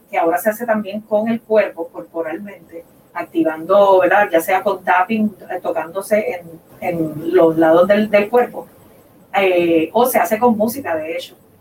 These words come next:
que puedas escuchar la música, pero moviéndose de un oído izquierdo al derecho, izquierdo al derecho. Ese movimiento bilateral a-, activa de alguna manera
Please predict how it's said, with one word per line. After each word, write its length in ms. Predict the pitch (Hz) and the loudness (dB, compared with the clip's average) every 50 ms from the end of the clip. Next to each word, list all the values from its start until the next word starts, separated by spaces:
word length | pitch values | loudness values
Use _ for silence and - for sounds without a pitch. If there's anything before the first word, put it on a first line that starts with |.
| _ _ | _ _
que 100 | - - | -16 -8
puedas 240 | - - - 170 202 | -4 -2 0 0 0
escuchar 420 | 202 202 233 226 - - - 294 | -2 -4 -6 -6 -4 -2 -2 0
la 80 | 226 208 | 0 0
música, 400 | 214 240 277 285 262 226 214 - | 0 -2 -6 -6 -6 -4 -4 -2
pero 160 | 196 185 175 165 | -2 -2 -2 -2
moviéndose 460 | 160 165 165 175 214 226 220 208 185 | -2 -4 -4 -2 -4 -6 -4 -4 -6
de 100 | 175 170 | -4 -4
un 80 | 165 185 | -4 -2
oído 460 | 208 220 233 277 294 269 240 - - _ _ - | -2 -2 -2 -4 -6 -8 -8 -8 -10 _ _ -20
izquierdo 540 | - 196 - - - 269 330 320 302 294 - | -20 -20 -14 -8 -4 -2 0 0 -2 -4 -6
al 120 | - 165 | -6 -6
derecho, 360 | 160 - 156 - - - - - - - | -6 -6 -10 -12 -12 -14 -18 -20 -20 -20
izquierdo 480 | - _ _ 233 262 311 302 - - | -20 _ _ -10 -10 -10 -10 -10 -14
al 160 | - - 330 | -14 -14 -14
derecho. 340 | 320 320 - - - - - _ _ _ _ _ _ _ _ _ _ _ - | -14 -14 -16 -18 -20 -20 -20 _ _ _ _ _ _ _ _ _ _ _ -4
Ese 200 | 220 233 254 285 | 0 2 4 4
movimiento 500 | 302 302 302 302 294 302 294 285 294 285 | 4 4 2 0 -2 -6 -8 -8 -8 -8
bilateral 720 | 277 277 269 262 269 277 302 285 294 269 - - - - - _ _ _ _ _ _ _ _ _ _ _ - | -8 -6 -4 -6 -6 -4 -6 -8 -6 -4 -4 -6 -6 -10 -14 _ _ _ _ _ _ _ _ _ _ _ -8
a-, 300 | - 214 196 190 190 - | -4 -2 -2 -2 -4 -6
activa 640 | - 202 - - _ - 240 277 320 320 202 185 180 | -10 -12 -12 -12 _ -10 -6 -4 -2 0 0 0 -2
de 80 | 175 | -4
alguna 240 | 175 180 180 185 202 | -6 -8 -8 -8 -8
manera 480 | 214 240 240 269 302 285 254 220 220 | -6 -6 -6 -6 -6 -6 -6 -6 -6